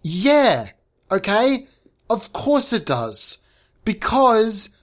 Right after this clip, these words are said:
my face is stuck. I made a face when I was a child. My mother warned me, "If you make a face and the wind changes,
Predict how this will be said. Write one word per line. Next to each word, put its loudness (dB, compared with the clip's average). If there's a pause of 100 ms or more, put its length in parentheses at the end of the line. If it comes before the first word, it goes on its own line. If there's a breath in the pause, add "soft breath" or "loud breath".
my 0
face -2
is 0
stuck. -4
I -8
made -4
a -8
face -4
when -2
I 0
was -2
a -14
child. 2
My -8
mother -6
warned -2
me, -2
"If -6
you -2
make -4
a -6
face -4
and -4
the -2
wind -2
changes, -2